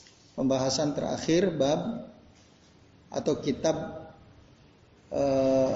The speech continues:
Nawakidul Islam, ya. Yaitu halaman tujuh puluh lima, ya.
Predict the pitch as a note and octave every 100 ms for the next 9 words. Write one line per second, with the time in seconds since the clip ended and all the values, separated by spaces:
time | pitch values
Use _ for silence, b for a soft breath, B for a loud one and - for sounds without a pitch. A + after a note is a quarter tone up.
0 | - C#3+ D3+ - C#3+ D3 - E3+ C#3 A#2
1 | A#2 - - - - - - - - -
2 | - - D3+ C#3 A#2+ E3 E3+ E3+ E3 -
3 | - D3 C#3+ D#3 F3+ F#3+ - - - -
4 | - - - C3 C#3 C3+ C3+ C#3 E3 C3
5 | A2 -